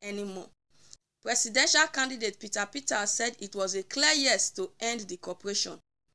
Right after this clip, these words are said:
Say they no go fit cooperate with, eh, Russia again. Their own don too much. Gazprom sponsors the uefa Champions League and Europa twenty twenty-four in Germany. But Schalke zero four,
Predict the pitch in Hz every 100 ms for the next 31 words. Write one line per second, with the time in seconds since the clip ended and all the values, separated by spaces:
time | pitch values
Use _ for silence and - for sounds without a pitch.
0 | _ - 208 196 214 190 208 - 185 180
1 | 214 208 180 - 175 175 185 _ _ _
2 | 185 196 214 202 180 170 202 190 - _
3 | _ _ _ _ _ - - 254 262 196
4 | - _ - 196 220 - 226 208 185 -
5 | - _ _ - 240 285 - 311 311 269
6 | 269 - 269 220 214 220 247 240 - 240
7 | 240 - 240 240 233 226 214 202 202 -
8 | 190 185 233 247 247 254 254 262 247 247
9 | 240 196 185 185 - 226 185 - - -
10 | - 196 190 214 233 240 196 - _ _
11 | _ _ _ _ _ 98 196 - - -
12 | - - 190 196 247 262 - 220 -